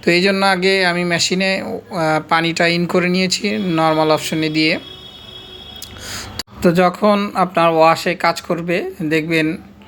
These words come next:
ওয়াশের যে বাতিটা বা পানি যখন ইন হবে তখন ওই ওয়াশ লেখা কথাটা ওইখানে ওই বাতিটা জ্বলবে নিভবে, এরকমটা হবে। তো এখন দেখতেই পাচ্ছেন, আহ, আহ, ওয়াটার লেভেল যেটুক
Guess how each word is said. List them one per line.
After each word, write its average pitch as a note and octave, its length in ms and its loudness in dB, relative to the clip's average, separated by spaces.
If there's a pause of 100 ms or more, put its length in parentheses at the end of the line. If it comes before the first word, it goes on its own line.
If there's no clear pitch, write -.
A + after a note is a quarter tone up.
(400)
ওয়াশের F3 420 2
যে F3+ 120 2
বাতিটা D#3+ 580 0 (160)
বা D#3 100 2
পানি F3+ 400 0
যখন F3+ 320 0
ইন F#3 240 2
হবে E3 480 0
তখন D#3+ 500 0 (600)
ওই D#3 220 2
ওয়াশ D#3 540 2 (100)
লেখা E3 300 2
কথাটা E3+ 600 0
ওইখানে D#3+ 320 0
ওই D#3 80 0
বাতিটা D#3 680 -2 (140)
জ্বলবে D3 340 2
নিভবে, C3 360 0 (300)
এরকমটা D#3+ 540 -2
হবে। C#3 260 -6 (840)
তো F3+ 100 4
এখন F#3+ 480 2
দেখতেই F#3 300 0
পাচ্ছেন, F#3+ 500 -2
আহ, D#3 580 0
আহ, D#3 260 0
ওয়াটার D#3+ 280 2
লেভেল F3 400 0
যেটুক D#3+ 400 -2